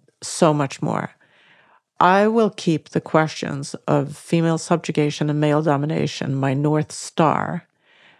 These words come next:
as I continue to draw a map of interviews, words, ideas, thoughts, stories, and questions that may help us understand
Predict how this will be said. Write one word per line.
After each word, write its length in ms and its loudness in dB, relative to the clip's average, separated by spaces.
as 240 2
I 160 6
continue 800 0
to 600 0
draw 440 2
a 80 2
map 460 2
of 460 -4
interviews, 680 2
words, 500 0
ideas, 520 0
thoughts, 340 -2
stories, 580 0
and 100 -4
questions 680 -4
that 720 2
may 360 4
help 300 0
us 140 -4
understand 840 -2